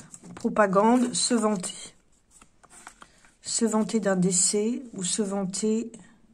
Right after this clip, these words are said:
de, ouais, de je sais pas quoi.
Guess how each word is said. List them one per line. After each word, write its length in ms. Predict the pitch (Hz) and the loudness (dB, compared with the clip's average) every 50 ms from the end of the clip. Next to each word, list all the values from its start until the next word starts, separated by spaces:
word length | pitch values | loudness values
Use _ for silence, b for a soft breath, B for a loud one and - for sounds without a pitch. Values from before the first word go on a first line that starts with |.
| _ _ _ _ b b b b b b b b b b b b b b b b b b b _ _ - | _ _ _ _ b b b b b b b b b b b b b b b b b b b _ _ -16
de, 880 | 170 - 165 170 170 185 202 196 190 185 180 175 175 170 165 165 165 165 165 170 170 170 170 170 165 160 165 B B B B - | -10 -8 -6 -4 0 0 2 2 4 4 4 4 4 4 2 0 -2 -4 -6 -6 -6 -6 -6 -6 -8 -10 -12 B B B B -4
ouais, 160 | 190 190 196 | -2 -2 0
de 140 | 185 180 175 | 0 0 0
je 140 | 175 185 185 | 2 2 2
sais 180 | 180 - 180 | 2 2 2
pas 120 | 175 180 175 | 0 0 0
quoi. 260 | 175 - 170 175 | -2 -2 -4 -4